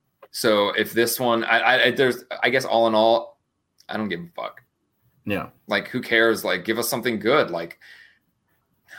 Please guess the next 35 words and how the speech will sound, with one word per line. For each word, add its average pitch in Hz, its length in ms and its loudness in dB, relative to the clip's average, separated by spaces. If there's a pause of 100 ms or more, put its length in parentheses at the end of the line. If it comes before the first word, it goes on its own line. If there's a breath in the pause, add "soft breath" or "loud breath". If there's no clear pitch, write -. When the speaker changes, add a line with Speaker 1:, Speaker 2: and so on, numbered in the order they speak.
(520 loud breath)
Speaker 1:
I 117 40 -8
keep 165 220 -2
saying 160 180 0
Skate - 380 0
three, 165 200 6
but 117 140 0
the 113 60 -2
game, 123 340 0
like, 107 300 0 (400 loud breath)
if - 160 -2
you 160 120 0
wanna 151 240 2
play 135 220 2
a 120 40 2
skateboarding 117 600 0
game, 87 460 -6 (220)
Tony 185 220 0
Hawk 139 300 2
is 110 100 -2
the 117 80 0
arcade 110 420 0
version, 101 340 -4
but 98 140 -6
Skate - 340 -2
three 135 240 0
is - 180 -2
more 113 220 0
technical. 135 520 -2
But 113 140 0
once 180 240 -2
you 131 80 -6
get 110 240 2
it, 185 160 0
it's, 113 180 -2
like, 147 240 0